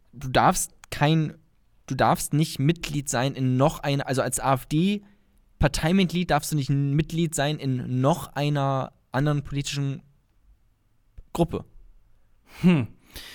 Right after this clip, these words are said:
Speaker 1: Tatsächlich.
Speaker 2: Ja gut, dann, aber, ähm, ja, okay, dann, dann sagen wir mal so, du
Speaker 1: Die müssen
Speaker 2: bei
Speaker 1: halt
Speaker 2: dem
Speaker 1: austreten. Also,
Speaker 2: A F D-Antrag,
Speaker 1: äh, zum Beispiel Katja,
Speaker 2: Quatsch.
Speaker 1: äh, äh, wie, shit, wie heißt die jetzt hier nochmal von der Linke? Äh, Katja Kipping, äh, muss halt
Speaker 2: Ja.
Speaker 1: einfach von der Linken austreten und in die A F D rein.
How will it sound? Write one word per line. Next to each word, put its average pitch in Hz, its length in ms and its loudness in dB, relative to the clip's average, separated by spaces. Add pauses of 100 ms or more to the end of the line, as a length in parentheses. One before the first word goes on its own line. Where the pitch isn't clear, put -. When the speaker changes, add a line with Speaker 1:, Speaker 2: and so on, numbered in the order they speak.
(100)
Speaker 1:
Tatsächlich. - 320 -6
Speaker 2:
Ja 202 100 6
gut, 180 180 2
dann, 156 280 4 (220)
aber, 160 480 2
ähm, 190 160 2
ja, 196 100 2
okay, 180 160 -2
dann, 175 140 2
dann 170 180 4
sagen 170 180 4
wir 175 60 6
mal 147 140 6
so, 139 320 0 (360)
du 165 220 6
Speaker 1:
Die 170 60 8
müssen 165 160 8
Speaker 2:
bei 151 60 8
Speaker 1:
halt 147 100 6
Speaker 2:
dem 143 60 2
Speaker 1:
austreten. 147 500 4
Also, 156 260 4
Speaker 2:
A 160 80 6
F - 60 2
D-Antrag, 147 220 -2
Speaker 1:
äh, 139 40 4
zum 175 160 2
Beispiel 170 180 0
Katja, 175 300 2 (140)
Speaker 2:
Quatsch. - 120 -6
Speaker 1:
äh, 143 1080 -2
äh, 135 40 -8 (160)
wie, - 260 -14
shit, - 280 -10
wie 92 60 -6
heißt - 160 -8
die - 60 -10
jetzt - 120 -14
hier 90 140 -8
nochmal 104 260 -10
von 95 120 -8
der 92 60 -6
Linke? 95 220 -8 (260)
Äh, 95 40 -8
Katja 151 260 -4
Kipping, 127 340 0 (320)
äh, 120 240 -2
muss 127 240 -4
halt 151 100 4
Speaker 2:
Ja. - 60 0
Speaker 1:
einfach 156 240 0 (220)
von 165 180 0
der 151 80 4
Linken 208 340 0
austreten 233 800 0
und 208 260 2
in 226 120 2
die 202 100 -2
A 190 120 2
F 214 120 -2
D 330 180 0
rein. 107 320 -2